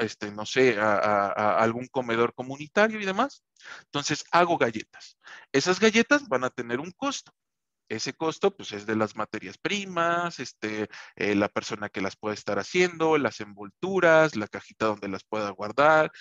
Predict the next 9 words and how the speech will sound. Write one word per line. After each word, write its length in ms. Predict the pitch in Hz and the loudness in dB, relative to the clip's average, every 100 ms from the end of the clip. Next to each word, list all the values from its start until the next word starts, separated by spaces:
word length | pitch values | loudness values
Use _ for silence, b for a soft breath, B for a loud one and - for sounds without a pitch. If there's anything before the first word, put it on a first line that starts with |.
| B | B
un 220 | - 123 120 | -14 -10 -10
sticker, 680 | - 160 170 - 151 143 147 B B | -8 -10 -6 2 4 4 0 B B
este, 320 | 107 107 113 | -6 -4 -8
con 220 | - 107 | -8 -8
los 220 | 104 101 107 | -8 -10 -6
logos 320 | 113 110 104 | -6 -4 -8
de 120 | 104 | -10
nuestra 320 | 104 104 104 | -12 -10 -6
organización. 760 | 104 110 117 - 151 - 208 | -4 -4 -4 -2 0 4 4